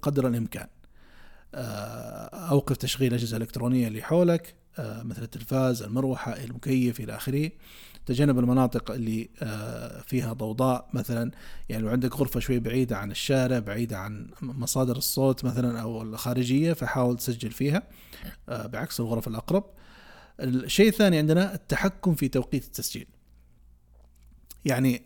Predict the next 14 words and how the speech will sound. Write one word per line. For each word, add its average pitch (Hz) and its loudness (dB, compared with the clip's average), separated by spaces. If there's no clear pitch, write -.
آه، 127 2
بإمكانك 151 6
أنك 135 4
تسجل 151 4
الصوت 190 2
خلال 135 2
فترات 147 0
هادئة 123 4
من 101 -8
اليوم، 98 -8
آخر، 127 0
آه، 107 -6
الليل 117 2
مثلا، 117 -4